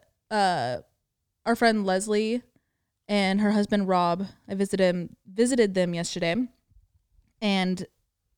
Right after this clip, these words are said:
Rob was saying how, um, like, the government is hiring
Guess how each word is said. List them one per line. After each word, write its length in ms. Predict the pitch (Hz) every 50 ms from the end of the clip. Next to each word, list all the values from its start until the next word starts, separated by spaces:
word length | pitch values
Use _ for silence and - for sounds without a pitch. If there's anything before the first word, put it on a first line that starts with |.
| _ 196 -
Rob 220 | 208 202 196 196
was 120 | 196 190
saying 300 | - - 196 185 180 180
how, 240 | 196 196 185 175 170
um, 440 | 175 165 170 170 165 165 165 170 180 - _ _ _ _ _ _ _ _ _ _ _ _ _ _ _ _ _
like, 280 | - 202 190 180 - - - - _ _ _ _ _ _ _ -
the 100 | - 196
government 480 | - 202 190 202 202 196 190 175 113
is 120 | 156 175 -
hiring 920 | 175 - - - - 190 202 220 226 208 190 185 180 175 170 170 170 160